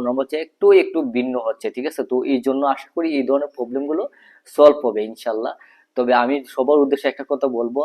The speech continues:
আপনারা যারা যারা দুবাই যাবেন ধৈর্য ধরতেছেন, আমি মনে করি আপনারা ধৈর্য ধরে থাকেন, আপনাদের প্রত্যেকটা আশা পূরণ হবে। তবে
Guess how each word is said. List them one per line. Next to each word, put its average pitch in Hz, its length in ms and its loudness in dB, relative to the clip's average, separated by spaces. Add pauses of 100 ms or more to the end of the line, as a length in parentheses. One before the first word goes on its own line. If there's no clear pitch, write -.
(120)
আপনারা 117 220 -2 (100)
যারা 117 200 0
যারা 127 240 0
দুবাই 117 240 -2 (120)
যাবেন 110 300 -4 (100)
ধৈর্য 113 260 -6
ধরতেছেন, 123 360 -8 (160)
আমি 113 140 -12 (260)
মনে 123 160 -8 (100)
করি 147 160 -2 (420)
আপনারা 123 320 2
ধৈর্য 123 180 0 (100)
ধরে 143 160 4 (100)
থাকেন, 156 280 -8 (240)
আপনাদের 113 400 -2 (120)
প্রত্যেকটা 135 440 -4 (160)
আশা - 180 -8 (140)
পূরণ 120 280 -4
হবে। 131 200 0 (400)
তবে 123 180 0